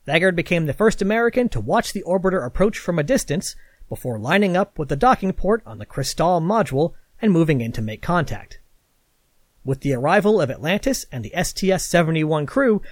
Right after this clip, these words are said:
there were suddenly ten people on board and a whole lot of work to do.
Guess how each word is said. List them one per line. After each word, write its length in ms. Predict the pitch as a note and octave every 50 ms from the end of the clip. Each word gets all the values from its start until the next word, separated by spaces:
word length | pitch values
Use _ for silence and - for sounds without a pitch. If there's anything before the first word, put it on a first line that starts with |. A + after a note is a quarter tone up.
| - - - -
there 100 | - F3+
were 120 | F#3+ F3+ -
suddenly 500 | - - B3 A3+ A3 G3 F#3 D3 - -
ten 300 | - - C#4 D#4 C#4+ B3
people 340 | - C4+ D4 C4 - D#3+ D3+
on 160 | D3+ D3+ D#3+
board 320 | E3 C4+ C#4 C3+ F#2+ E2+ - _ _ -
and 140 | C#3 C#3
a 80 | A#2 G#2+
whole 240 | - - G#3 A#3 A3
lot 160 | F#3+ F3 F3
of 80 | F3+ D#3
work 180 | C3+ B2+ - -
to 80 | C#3+
do. 280 | E3 C4 B3 D3+ -